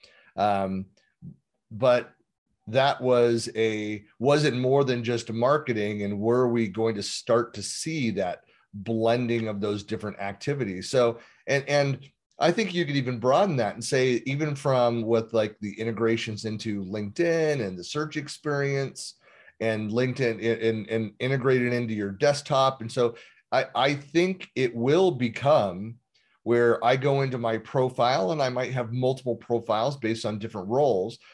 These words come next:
but where I log into Windows and the default, the things that are part of my, uh, Windows experience are into, you know,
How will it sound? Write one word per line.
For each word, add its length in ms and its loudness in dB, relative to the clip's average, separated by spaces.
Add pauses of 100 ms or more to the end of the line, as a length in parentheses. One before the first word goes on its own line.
(160)
but 80 0
where 140 4
I 100 6
log 480 0
into 260 0
Windows 840 -4 (340)
and 220 0
the 80 0
default, 640 0
the 80 -4
things 340 -2
that 120 0
are 100 -4
part 420 -4
of 480 2
my, 640 2 (540)
uh, 240 0
Windows 680 2
experience 1080 -6 (480)
are 180 0
into, 720 -2
you 220 -4
know, 40 -4